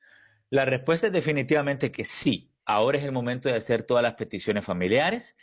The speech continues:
Haga la petición, eh, por su, su hermana, porque lo que el Congreso, ahora controlado por los demócratas, van a tratar de hacer es reducir todas las tiempos de espera en las peticiones familiares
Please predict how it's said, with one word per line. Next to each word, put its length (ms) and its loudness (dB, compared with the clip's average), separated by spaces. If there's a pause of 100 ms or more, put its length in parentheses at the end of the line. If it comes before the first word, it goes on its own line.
(260)
Haga 300 0
la 140 0
petición, 680 -2 (260)
eh, 300 4
por 340 0
su, 600 -4
su 200 2
hermana, 500 0 (340)
porque 680 0
lo 280 0
que 120 2
el 100 -6
Congreso, 880 -2
ahora 400 2
controlado 540 2
por 340 0 (240)
los 180 2
demócratas, 560 0
van 140 -2
a 80 -2
tratar 320 0
de 80 2
hacer 260 0
es 200 -2 (120)
reducir 1200 0
todas 240 2
las 260 -2
tiempos 300 -2
de 80 2
espera 340 -2
en 60 -4
las 140 -6
peticiones 480 -6
familiares 580 2